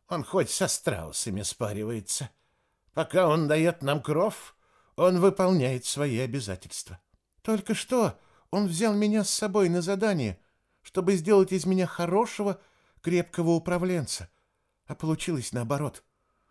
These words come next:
Он растоптал мою психику. Наверное, я никогда не смогу стать такой же сильной, как вы с папой».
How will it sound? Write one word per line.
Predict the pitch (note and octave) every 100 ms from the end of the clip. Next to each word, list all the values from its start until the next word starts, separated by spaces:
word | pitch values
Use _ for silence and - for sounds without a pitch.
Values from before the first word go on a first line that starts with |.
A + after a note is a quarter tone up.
| _ -
Он | F3 F3
растоптал | F3+ - F3+ - - F3+
мою | D#3+ E3 D#3+
психику. | - - F3+ - - - _ _ _ _ _ _ _ -
Наверное, | C#3+ D3+ D#3 D#3 D3
я | C#3 D3+
никогда | D3+ E3 D3+ D3 D3
не | A#2+
смогу | - A2+ A2+ B2
стать | - D3 -
такой | A#2 - B2+
же | G2+ A2+
сильной, | - D3+ C3 A#2 _ _ _ _ _
как | - -
вы | D#3+ D3
с |
папой». | - D3 -